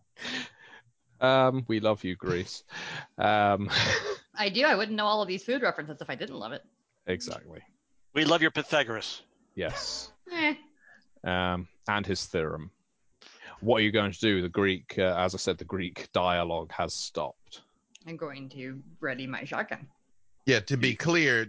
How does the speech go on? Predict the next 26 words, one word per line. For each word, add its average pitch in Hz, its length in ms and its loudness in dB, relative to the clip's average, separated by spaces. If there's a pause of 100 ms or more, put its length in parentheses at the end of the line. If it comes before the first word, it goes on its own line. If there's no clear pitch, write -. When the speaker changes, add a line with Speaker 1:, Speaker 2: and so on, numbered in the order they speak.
Speaker 4:
can 131 180 -2
we 120 140 -4
see 151 480 -4
these 160 280 -2
people, 180 340 2
or 151 40 6
we've 123 160 4
just 107 140 -6
heard 107 240 2
them? - 240 -10
Speaker 1:
You're 95 300 0
currently 92 340 0
hiding 92 480 0
around 87 500 -2
the - 60 -12
corner. 80 580 -4 (140)
Um, 73 340 -8
the 82 120 -2
only 95 160 6
Speaker 4:
Mm-hmm. 110 100 6
Speaker 1:
person 131 220 0
that's 90 160 -10
seen 90 240 -2
them 82 100 -8
is 78 180 -12
Rose. 78 560 -10